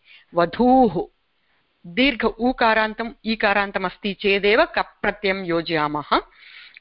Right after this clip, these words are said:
नो चेत् किमपि परिवर्तनं न भवति। तदर्थम् एकम् उदाहरणम् उक्तवती भगिनी, पतितरज्जुः इति पदमस्ति।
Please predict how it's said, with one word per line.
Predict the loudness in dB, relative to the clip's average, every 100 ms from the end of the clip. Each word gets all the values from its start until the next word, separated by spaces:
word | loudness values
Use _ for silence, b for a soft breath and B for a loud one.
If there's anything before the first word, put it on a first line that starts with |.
| -4
नो | 2 2
चेत् | 2 0 0 _ B B _ _ _ _ _ -6
किमपि | 0 0 2 0
परिवर्तनं | 0 0 0 -2 -4 -2
न | 0 2
भवति। | 0 -2 -8 -6 -4 -4 -6 _ _ _ _ _ _ -14 -14 B B
तदर्थम् | 0 2 0 0
एकम् | 2 0 -2 -2
उदाहरणम् | 0 0 0 -2 -4
उक्तवती | -6 -2 -2 -2 -8 -6
भगिनी, | -6 -4 -4 -4 B B B B
पतितरज्जुः | 0 2 0 2 2 2 0 0 0 2 2 2 _ _ _ _ _ _ _ _ _
इति | -8 -6
पदमस्ति। | -4 -4 -6 -10 -12